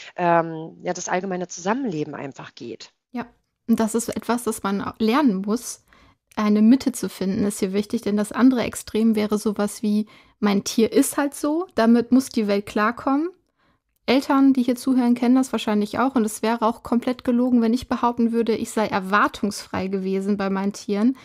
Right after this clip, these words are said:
Speaker 2: Negativ auffallen ist einfach super unangenehm und wenn dein Hund anfängt in der Pubertät andere Hunde anzupöbeln,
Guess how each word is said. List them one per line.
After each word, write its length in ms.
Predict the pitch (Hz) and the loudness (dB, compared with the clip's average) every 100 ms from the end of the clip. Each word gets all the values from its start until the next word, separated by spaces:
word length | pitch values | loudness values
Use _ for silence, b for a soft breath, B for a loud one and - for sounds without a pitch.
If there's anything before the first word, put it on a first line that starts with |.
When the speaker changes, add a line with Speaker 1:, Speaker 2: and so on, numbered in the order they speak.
| B B B B _ - | B B B B _ 4
Speaker 2:
Negativ 640 | 240 262 247 269 262 - | 6 6 2 2 2 2
auffallen 580 | 240 254 233 247 254 247 | 0 0 0 2 2 2
ist 280 | 269 - - | -2 -2 0
einfach 360 | 226 240 226 - | 0 2 -4 -2
super 340 | 269 - - | -4 -2 -2
unangenehm 720 | 247 233 233 233 208 220 226 | 0 2 2 2 2 2 2
und 160 | 214 214 | 0 2
wenn 260 | 233 247 | 4 4
dein 280 | 233 233 226 | 2 0 2
Hund 260 | 233 - 214 | 2 0 0
anfängt 420 | 240 - 220 214 | 0 0 -2 0
in 80 | 214 | -2
der 80 | 214 | -2
Pubertät 680 | 233 233 226 240 226 - | -6 -8 -8 -2 -4 -2
andere 280 | 214 220 220 | -4 -2 0
Hunde 260 | 233 220 208 | 2 2 2
anzupöbeln, 760 | 202 202 202 220 208 208 | -2 -4 -2 -2 2 0